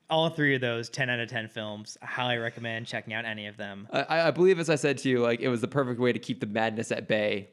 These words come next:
Speaker 2: by doing a pre-madness Amanda Bynes
Speaker 1: Yes.
Speaker 2: marathon.
Speaker 1: Which apparently, as someone informed me, She's the Man is what started her spiral.
Speaker 2: Oh, really?
Speaker 1: Yeah,
Speaker 2: Aw.
Speaker 1: because, you know, she's dressed as a man the whole time, and at the premiere was, like, the first time seeing herself like that,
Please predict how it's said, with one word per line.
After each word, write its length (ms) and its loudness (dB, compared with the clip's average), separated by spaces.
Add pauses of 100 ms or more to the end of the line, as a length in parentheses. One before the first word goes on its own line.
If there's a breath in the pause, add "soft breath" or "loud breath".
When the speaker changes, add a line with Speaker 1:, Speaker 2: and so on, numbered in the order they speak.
(100)
Speaker 2:
by 340 2
doing 320 2
a 80 2
pre-madness 920 0
Amanda 300 0
Bynes 540 -2
Speaker 1:
Yes. 160 0
Speaker 2:
marathon. 480 0 (120)
Speaker 1:
Which 180 2
apparently, 560 4
as 140 0
someone 280 -2
informed 440 -2
me, 80 -2
She's 300 -2
the 100 -2
Man 340 2
is 160 -6
what 180 -2
started 460 0
her 140 -8
spiral. 640 -2
Speaker 2:
Oh, 80 6
really? 520 4 (120)
Speaker 1:
Yeah, 400 2
Speaker 2:
Aw. 160 2
Speaker 1:
because, 500 2
you 60 -6
know, 200 2
she's 280 -6
dressed 200 0
as 80 -10
a 40 -8
man 240 2
the 60 -2
whole 140 -4
time, 560 -6
and 280 -6
at 180 -2
the 80 -6
premiere 680 -2 (340 soft breath)
was, 60 -8
like, 100 -4
the 80 -10
first 260 -2
time 180 -2
seeing 340 -4
herself 380 -4
like 180 -4
that, 360 2